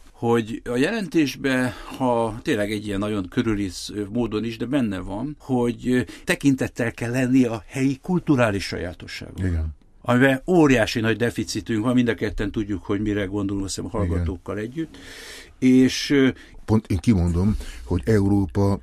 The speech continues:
Speaker 2: ne kényszerítse rá a saját értékrendjét egy egészen másként gondolkodó afrikai
Speaker 1: Ez
Speaker 2: kultúrára.
Speaker 1: erről van szó, erről van szó.
Speaker 2: Kultúra, illetve vallás tekintetében,
Speaker 1: Kultúra,
Speaker 2: vallás,
Speaker 1: vallás,
Speaker 2: vallás erkölcsi.
Speaker 1: és, és ez, ez, ez, hogy mondjam, ez nem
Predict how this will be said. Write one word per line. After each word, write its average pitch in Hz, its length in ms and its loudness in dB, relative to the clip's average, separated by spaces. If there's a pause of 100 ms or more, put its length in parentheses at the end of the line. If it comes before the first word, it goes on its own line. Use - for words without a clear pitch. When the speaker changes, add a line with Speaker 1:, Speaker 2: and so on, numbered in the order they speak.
Speaker 2:
ne 107 180 4
kényszerítse 85 800 0
rá 90 300 0
a - 60 -8
saját 82 420 -2
értékrendjét 90 880 0 (240)
egy 95 160 -6
egészen 104 380 2
másként 92 420 2
gondolkodó 87 580 0
afrikai 87 420 0
Speaker 1:
Ez 82 60 0
Speaker 2:
kultúrára. 78 520 2
Speaker 1:
erről 156 300 4
van 170 140 0
szó, 143 320 -4
erről 131 360 0
van 110 180 -2
szó. 160 200 -2 (300)
Speaker 2:
Kultúra, 135 520 6
illetve 90 580 2
vallás 85 340 2
tekintetében, 78 640 0
Speaker 1:
Kultúra, 90 260 4
Speaker 2:
vallás, 95 100 4 (100)
Speaker 1:
vallás, 113 140 6
Speaker 2:
vallás 90 180 2
erkölcsi. 92 560 2
Speaker 1:
és, - 0 -
és 160 240 0
ez, - 400 -2
ez, 165 340 -2
ez, 143 160 -6
hogy 180 140 -4
mondjam, 147 280 2
ez 127 100 -2
nem 147 320 -2